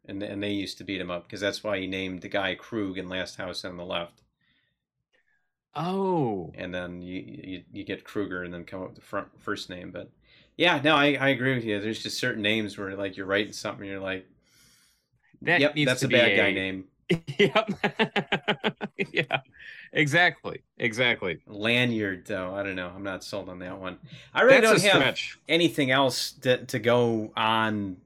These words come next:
Speaker 1: a-, as far as the, like, picking on the whole Lanyard thing, other than it's just a weird choice. But, uh, there's a couple weird choices i-, in this movie, though. Um,
Speaker 2: A couple?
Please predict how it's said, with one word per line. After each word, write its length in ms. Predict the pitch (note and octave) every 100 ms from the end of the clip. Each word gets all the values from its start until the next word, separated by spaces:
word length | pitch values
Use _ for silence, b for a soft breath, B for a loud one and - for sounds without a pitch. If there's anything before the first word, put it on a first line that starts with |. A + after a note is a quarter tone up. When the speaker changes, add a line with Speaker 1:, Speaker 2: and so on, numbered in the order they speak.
| _
Speaker 1:
a-, 200 | - A#2
as 160 | A#2 G#2
far 260 | - A#2 G#2+
as 160 | F#2+
the, 260 | - G2+ G#2+ -
like, 200 | G#2+ -
picking 240 | - A2
on 160 | G#2 G2+
the 60 |
whole 200 | G2 G#2
Lanyard 420 | F#2 F#2+ G2 F2+ -
thing, 180 | G2
other 240 | G2 F#2 F#2
than 100 | F#2
it's 140 | F2
just 180 | F#2+ -
a 60 | F2
weird 280 | F#2+ F#2
choice. 480 | F2 F#2+ F#2 - - _ _ b b b b b -
But, 120 | G3+
uh, 120 | B2+ -
there's 240 | A3+ C#4
a 60 | C4
couple 300 | C4+ D4 E3+
weird 220 | C3 A2
choices 760 | - A2+ G2+ - G2 F#2 - -
i-, 40 |
in 260 | - - G#2+
this 220 | G2 -
movie, 280 | A2 G2 F#2+
though. 460 | F#2+ F#2+ F#2+ F#2+ - _
Um, 240 | G2+ G2+ G2+
Speaker 2:
A 80 |
couple? 520 | C3+ C#3 C3+ F3 G3